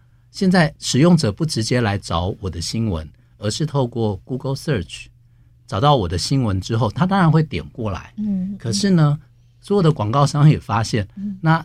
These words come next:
Speaker 1: 大家都是用 Google 在找，都用搜寻引擎在找。
Speaker 2: 嗯。
Speaker 1: 那我如果要下单，
Speaker 2: 嗯。
Speaker 1: 我就直接去 Google 那边下单。
Speaker 2: 嗯，可以
Speaker 1: 所以呢，
Speaker 2: 触及更多人。
Speaker 1: 对，
Speaker 2: 嗯。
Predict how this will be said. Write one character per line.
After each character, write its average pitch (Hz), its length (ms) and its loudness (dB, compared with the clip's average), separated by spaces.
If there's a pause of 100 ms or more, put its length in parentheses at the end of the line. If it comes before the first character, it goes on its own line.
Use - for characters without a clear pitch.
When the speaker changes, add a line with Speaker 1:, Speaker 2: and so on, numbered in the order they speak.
Speaker 1:
大 165 140 0
家 151 180 4
都 139 180 2
是 135 160 -2
用 117 200 0
Google 101 380 -6
在 82 180 -10
找， - 320 -20
都 101 160 -4
用 104 140 0
搜 92 160 -6
寻 92 180 -6
引 73 120 -6
擎 - 180 -18
在 85 180 -8
找。 - 340 -12
Speaker 2:
嗯。 196 300 -6
Speaker 1:
那 104 320 0 (260)
我 98 280 -2
如 117 100 2
果 123 140 4
要 90 140 0
下 82 320 -6
单， 73 200 -16 (200)
Speaker 2:
嗯。 190 100 -6
Speaker 1:
我 165 120 -2
就 143 160 -2
直 - 180 -10
接 90 180 -8
去 82 180 -14 (120)
Google 78 360 -8
那 80 100 -12
边 78 200 -16
下 - 320 -16
单。 190 180 -10
Speaker 2:
嗯， 170 260 -8 (240)
可 196 60 -12
以 175 40 -6
Speaker 1:
所 170 120 2
以 170 40 4
呢， 147 60 2
Speaker 2:
触 147 60 2
及 151 120 -2
更 151 280 -4
多 151 200 -4
人。 151 140 -8
Speaker 1:
对， 95 220 -4
Speaker 2:
嗯。 175 180 -14